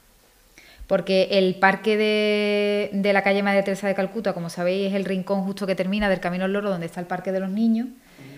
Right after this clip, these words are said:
Como sabéis, ahí teníamos una problemática con el tema de, de los perros, de que iban muchas personas allí, se,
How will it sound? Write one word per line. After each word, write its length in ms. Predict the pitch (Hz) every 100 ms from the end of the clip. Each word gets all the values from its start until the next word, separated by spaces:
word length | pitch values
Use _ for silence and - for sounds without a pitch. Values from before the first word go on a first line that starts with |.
| -
Como 220 | - 196
sabéis, 320 | 185 175 180 202
ahí 160 | 190
teníamos 340 | 185 196 190 196
una 160 | 190
problemática 640 | 190 190 190 220 214 180
con 360 | 170 165 160 156
el 120 | 156
tema 240 | - 165 165
de, 300 | 165 160 160
de 160 | 180
los 100 | 175
perros, 400 | 170 208 208 190
de 100 | 180
que 120 | 175 175
iban 240 | 175 175
muchas 440 | 175 175 185 175 170
personas 440 | 175 190 185 180
allí, 380 | 190 240 262 254
se, 340 | 185 165 -